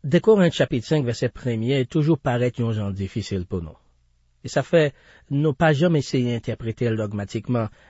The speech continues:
et ne pas quoi n'a fait ça aujourd'hui à non plus. Mais cependant, nous arrivons à la conclusion que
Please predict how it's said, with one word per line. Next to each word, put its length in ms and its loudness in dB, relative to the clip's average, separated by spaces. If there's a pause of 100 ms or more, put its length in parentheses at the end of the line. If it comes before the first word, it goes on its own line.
(100)
et 80 2
ne 60 2
pas 160 0
quoi 120 2
n'a 120 0
fait 180 -6
ça 160 -4
aujourd'hui 300 -4
à 40 -2
non 120 -4
plus. 420 -8
Mais 80 -6
cependant, 500 0 (440)
nous 140 4
arrivons 260 6
à 60 6
la 100 4
conclusion 640 0
que 160 -2